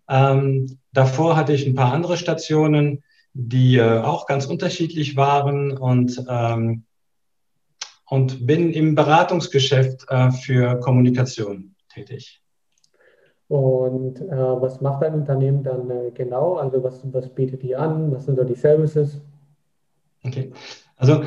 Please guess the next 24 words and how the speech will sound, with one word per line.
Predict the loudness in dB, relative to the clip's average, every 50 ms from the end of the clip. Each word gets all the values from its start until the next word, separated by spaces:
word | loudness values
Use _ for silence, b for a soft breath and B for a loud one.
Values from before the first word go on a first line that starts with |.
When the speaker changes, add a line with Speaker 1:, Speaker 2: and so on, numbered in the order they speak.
| 0 0
Speaker 1:
es | 0 2
geht, | 4 2 2 2 2 -2
es | -2 0 0
geht | 0 0
vor | 2 2 4
allen | 4 4
Dingen | 4 4
um | 4
das | 4 2 2
Thema | 0 2 2 2
interne | 2 2 0 0 0 -2 -2 -2 -4 -4
Kommunikation. | -2 0 0 0 0 0 0 -2 -4 -4 -6 -6 -6 -6 -8 -10 B B B B B
Unsere | B -2 0 0 0
Firma | 0 4 4 4 6 6 4 4 4 2 0 B B B B B B _ _ -4
kommt | 4 4 6 6 6 6
eigentlich | 4 4 4 4 2 2 2
aus | 2 0 2
dem | 2 4
Eventbereich, | 6 6 6 6 4 4 2 2 2 0 0 -2
aus | -4 -4
dem | -2 -2
Event- | 0 0 0 0 0 0
und | 2 2
Incentive-Bereich. | 2 2 0 -2 -4 -4 -8 -10 -8 -4 -2 -2 -2 -2 -4 -6 -10